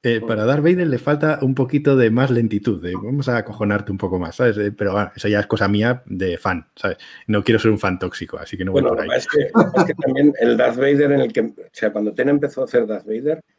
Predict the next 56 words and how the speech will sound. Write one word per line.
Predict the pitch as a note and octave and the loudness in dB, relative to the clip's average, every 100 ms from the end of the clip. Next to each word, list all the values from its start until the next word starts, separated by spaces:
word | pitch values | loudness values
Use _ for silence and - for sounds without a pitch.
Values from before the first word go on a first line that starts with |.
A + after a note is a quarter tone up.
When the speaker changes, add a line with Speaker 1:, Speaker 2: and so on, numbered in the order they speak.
| _ _ _ _ - | _ _ _ _ 2
Speaker 2:
fue | A#2 | 2
en, | A#2 | 2
fue | - A2 | 2 4
en | |
televisión | A2 A2+ F#2+ G2 F2+ | 4 2 2 0 -2
solo. | - G#2+ | 0 0
Speaker 1:
Claro, | F#2 F#2+ | 0 -2
en | G2+ | -2
The | |
Clone | G#2 A2+ F#2+ | 2 2 2
Wars, | G2 F#2 - - | 0 -2 -6 -6
en, | F2+ E2+ F2 | -6 -6 -8
en, | F#2+ | -10
Speaker 2:
Claro, | F2 G2+ | -4 0
Speaker 1:
creo | G2+ | 2
que | F#2 | 2
fue, | A2+ G2+ | 2 2
¿no? | B2 G#2 | 2 0
Speaker 2:
y, | |
Speaker 1:
En, | G#2 | 0
sí. | - F#2 - _ | -2 -8 -10 _
Speaker 2:
y | G#2+ G2+ | -8 -6
se | - G2+ | 2 4
habla | G2+ A2 | 6 6
más | A#2 G#2+ | 4 4
Speaker 1:
O | G#2 | 4
en | A2+ | 4
Speaker 2:
rápido. | B2 | 4
Speaker 1:
Rebels, | B2+ E2 | 4 0
en | F#2+ | -6
Rebels. | G2 F2+ F2 F2 _ _ _ _ - | -4 -2 -4 -8 _ _ _ _ 2
Speaker 2:
Todo | B2 | 6
el | B2+ | 6
Speaker 1:
Sí. | |
Speaker 2:
mundo | B2+ A2 | 6 4
habla | G2+ | 2
más | G2 F#2+ | -2 -8
rápido | F#2+ F2 E2+ | -8 -12 -16
en | |
general. | F2 E2+ E2+ | -16 -18 -6
Sí, | G#2+ | -2
en | F#2+ F#2 | -2 0
Rebels, | G2 F2 - | -2 -2 -4
con | F2 E2+ | -10 -10
Ahsoka, | - - F#2+ F2 | -8 -2 -2 -4
Speaker 1:
Sí. | - - | -12 -14
Speaker 2:
las | - - | -14 -20
escenas | - _ F#2 | -20 _ -14
con | F2+ | -12
Ahsoka | F2 - F#2 - | -10 -10 -12 -18
que | |
fueron | E2+ E2+ E2 | -20 -20 -20
brutales. | D#2+ D#2+ _ _ _ _ _ _ _ | _ -20 _ _ _ _ _ _ _
Eh, | F#2+ F#2 F2+ F2 - _ _ _ _ - | 4 6 4 -2 -16 _ _ _ _ -4
eh, | A2 G#2 G2 F#2+ - - | 2 4 4 0 -10 -4
allí | G#2 A#2+ C#3 - - | 0 2 2 -2 -16